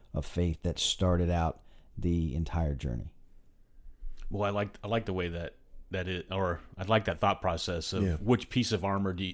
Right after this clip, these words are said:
Speaker 2: did you pick up first? That might
Speaker 1: Like,
Speaker 2: be something
Speaker 1: like,
Speaker 2: that
Speaker 1: I
Speaker 2: we
Speaker 1: could, and I don't wanna say hide behind it, but I could crouch down behind that shield of faith while in the season I, of my life that I was in, in order to put those other pieces on.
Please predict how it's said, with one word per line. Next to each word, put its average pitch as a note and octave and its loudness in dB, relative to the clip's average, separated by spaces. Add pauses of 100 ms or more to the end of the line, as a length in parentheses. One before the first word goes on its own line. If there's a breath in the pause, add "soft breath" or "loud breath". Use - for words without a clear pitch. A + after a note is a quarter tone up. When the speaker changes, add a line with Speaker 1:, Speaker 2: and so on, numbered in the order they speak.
Speaker 2:
did G2 -2
you F#2+ 0
pick G2+ 0
up F2+ -4
first? - -2
That G#2+ 0
might G#2+ 6
Speaker 1:
Like, A2+ 8
Speaker 2:
be G2+ 0
something - 4
Speaker 1:
like, C3 12
Speaker 2:
that G2+ 4
Speaker 1:
I C#3 12
Speaker 2:
we - 4
Speaker 1:
could, C#3+ 12 (1080)
and B2 4
I A#2+ 10
don't C#3 12
wanna C3+ 12
say B2 8
hide A2+ 6
behind F#2+ 4
it, E2+ 2
but G2 4
I A#2+ 8
could B2 6 (240 loud breath)
crouch B2 6
down A#2 8
behind G#2 8
that G#2+ 4
shield A2+ 4
of F2+ 2
faith G#2 2 (280 soft breath)
while G2 8
in G#2 6
the F#2+ 4
season G2+ 4
I, F#2+ 4
of E2 0
my F#2 4
life F#2 4
that G2+ 4
I F#2 6
was F2 2
in, G#2 4 (340 soft breath)
in G2 0
order G2+ 6
to F2 -2
put - 2
those F#2+ 6
other F2 4
pieces E2 0
on. B1+ -2